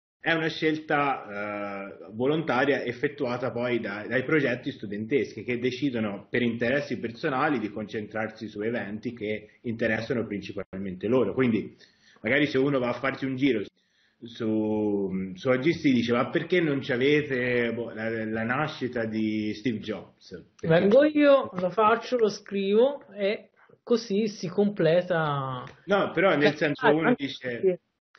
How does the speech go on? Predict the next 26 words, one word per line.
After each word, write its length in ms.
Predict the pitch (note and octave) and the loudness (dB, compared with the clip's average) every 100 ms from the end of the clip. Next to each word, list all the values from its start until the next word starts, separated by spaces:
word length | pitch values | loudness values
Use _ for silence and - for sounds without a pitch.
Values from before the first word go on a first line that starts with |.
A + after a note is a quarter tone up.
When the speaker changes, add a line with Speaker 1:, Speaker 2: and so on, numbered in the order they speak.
| _ _ | _ _
Speaker 2:
se 360 | - - F#3+ A3 | -20 -2 2 2
Speaker 1:
è, 80 | |
è 60 | D#3+ | 2
una 160 | D#3+ E3+ | -2 -2
Speaker 2:
si 60 | |
Speaker 1:
scelta 320 | D#3 D#3 D3+ E3+ | 2 0 0 -4
di 100 | C3+ | -6
studenti, 760 | A2+ B2 A#2+ A#2+ F2+ F#2+ G#2+ G2+ | -6 -4 -4 -4 -10 -16 -14 -8
cioè, 220 | C3+ A2+ | -4 -4
studenti 500 | - E3+ C#3+ D3 D#3 | -2 0 0 0 -2
hanno 120 | A#2 | -4
Speaker 2:
E 40 | A2+ | -4
Speaker 1:
deciso 220 | D#3 - | -6 -2
Speaker 2:
questo 160 | A#3 G3 | -4 -2
Speaker 1:
per 100 | A2 | -2
Speaker 2:
è 20 | |
Speaker 1:
il 100 | A2+ | 0
momento 440 | E3 D#3+ C3+ - G2+ | 0 0 0 -4 -8
di 60 | |
Speaker 2:
importante. 0 | |
Speaker 1:
non 100 | G2+ G2+ _ _ _ | -12 -14 _ _ _
fare 300 | - A2 B2+ | -10 -6 -4
questo 220 | B2 G2+ | -4 -8
evento, 420 | G2+ A2+ G2+ F#2 - | -8 -8 -10 -14 -6
però 160 | F3+ | -4
Speaker 2:
Esatto. 280 | D#3 - C#3+ | -4 -8 -20